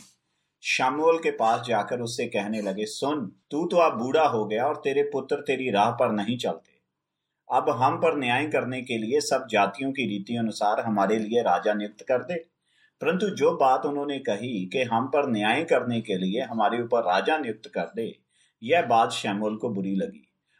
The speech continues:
और शमूएल ने यहोवा से प्रार्थना की और यहोवा ने शमूएल से कहा, 'वे लोग जो कुछ तुझसे कहें उनसे मान ले, क्योंकि उन्होंने तुझको नहीं, मुझी को निकम्मा जाना है कि मैं उनका राजा ना रहूं।'" यह देखना बहुत ही महत्वपूर्ण है कि हम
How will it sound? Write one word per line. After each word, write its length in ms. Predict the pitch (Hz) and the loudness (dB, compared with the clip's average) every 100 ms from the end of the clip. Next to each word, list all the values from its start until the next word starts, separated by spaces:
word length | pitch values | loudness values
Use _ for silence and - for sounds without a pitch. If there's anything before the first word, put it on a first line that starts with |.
| _ | _
और 140 | 113 | -2
शमूएल 480 | 113 - 110 123 131 | 0 2 2 2 0
ने 120 | 131 | 0
यहोवा 500 | 135 120 - 107 117 | -2 0 2 2 2
से 160 | 127 135 | 0 -2
प्रार्थना 560 | - 98 95 - 120 117 | -2 0 0 -2 -6 -6
की 240 | 117 139 | -4 0
और 160 | 165 143 | 2 2
यहोवा 500 | 110 104 104 147 165 | 0 2 2 2 2
ने 140 | 175 | -2
शमूएल 400 | - 110 104 107 | -2 0 0 -2
से 180 | 107 101 | -2 -4
कहा, 480 | 95 92 92 - _ _ _ - | -2 0 -2 -4 _ _ _ 0
'वे 140 | 135 | 2
लोग 360 | 175 151 160 135 | 4 4 2 0
जो 180 | 123 147 | 0 0
कुछ 280 | 202 185 - | 0 -2 -2
तुझसे 320 | 143 - 139 | -4 0 0
कहें 400 | 135 117 143 123 | 2 0 0 0
उनसे 260 | 120 120 | -2 0
मान 360 | 123 95 101 147 | 0 2 2 2
ले, 100 | 139 | 0
क्योंकि 340 | 139 123 120 | 0 -4 -2
उन्होंने 360 | 131 135 135 127 | -2 0 -2 -2
तुझको 460 | 120 123 120 170 160 | -2 -4 -2 0 2
नहीं, 300 | 101 90 - _ _ _ 110 | 0 -4 -14 _ _ _ 0
मुझी 300 | 139 165 190 | 0 2 2
को 180 | 185 | 2
निकम्मा 500 | 156 127 117 104 117 | 2 0 0 0 0
जाना 320 | 104 95 92 95 | 0 0 -2 -2
है 220 | 98 117 | -2 -2
कि 120 | 143 | -2
मैं 140 | 131 | 0
उनका 300 | 113 110 98 | 0 0 2
राजा 380 | 107 90 87 98 | 2 2 0 -2
ना 180 | 95 95 | 0 -2
रहूं।'" 220 | 101 - _ _ _ _ _ 120 | -4 -10 _ _ _ _ _ 2
यह 120 | 165 | 2
देखना 380 | 165 165 190 196 | 4 0 -2 0
बहुत 280 | 160 165 | 2 2
ही 60 | 160 | 0
महत्वपूर्ण 680 | 143 123 123 143 135 151 170 | -2 -2 0 -2 0 -2 -2
है 220 | 104 110 | -2 -2
कि 140 | 139 160 | -2 -4
हम 220 | 135 | -2